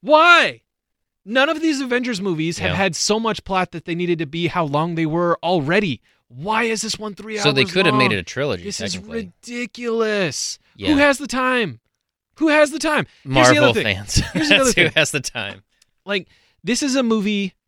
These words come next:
Speaker 1: that can actually come out with a three-hour runtime because they know that the, the marketing and the brand is strong enough that people will still give it, like,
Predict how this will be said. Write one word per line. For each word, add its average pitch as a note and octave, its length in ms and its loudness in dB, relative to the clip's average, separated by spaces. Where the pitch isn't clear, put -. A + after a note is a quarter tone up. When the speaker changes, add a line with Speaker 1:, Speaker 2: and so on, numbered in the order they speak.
Speaker 1:
that F#3 140 0
can F#3+ 120 -4
actually G3 340 0
come D#3 220 -6
out F#3 180 0
with E3+ 140 -4
a D3+ 60 -10
three-hour B2+ 800 -2
runtime B2+ 640 -6
because D#3+ 800 0
they E3+ 140 2
know E3+ 260 0
that C#3+ 220 -4
the, C3+ 280 -4
the C#3+ 80 -10
marketing D#3 480 -6
and C3+ 80 -12
the B2+ 60 -12
brand C#3 400 -6
is B2 80 -8
strong A3 400 2
enough D#3+ 220 -2
that C3+ 140 -12
people E3 260 -8
will D3+ 100 -4
still E3 260 -4
give C3+ 200 -4
it, B2+ 120 -6
like, A#2+ 140 -10